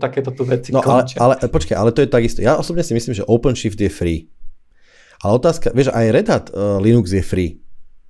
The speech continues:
Speaker 2: Otázka je, vieš si, vieš si, vieš ho stiahnuť? Lebo oni hovoria, že nech sa páči, tu sú zdrojáky, kľudne si ho skompiluj a kľudne môžeš bežať, lebo ich akože G P L netlačí do toho, aby,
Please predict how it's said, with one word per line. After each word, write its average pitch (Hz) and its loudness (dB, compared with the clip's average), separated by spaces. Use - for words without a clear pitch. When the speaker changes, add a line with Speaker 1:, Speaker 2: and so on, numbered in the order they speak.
Speaker 2:
Otázka 127 2
je, 85 -2
vieš 95 2
si, - 0
vieš 110 2
si, 127 0
vieš 117 4
ho - 0
stiahnuť? 98 -4
Lebo 101 0
oni 147 4
hovoria, 98 2
že 71 -12
nech 110 0
sa 196 0
páči, 107 -2
tu - 0
sú 123 -2
zdrojáky, 90 -4
kľudne 139 4
si - -6
ho 80 -4
skompiluj 175 0
a 80 -6
kľudne 135 0
môžeš 104 0
bežať, 92 -4
lebo 113 2
ich 135 2
akože 98 -4
G 127 2
P - -2
L 127 4
netlačí 156 0
do 104 0
toho, 101 0
aby, 98 -2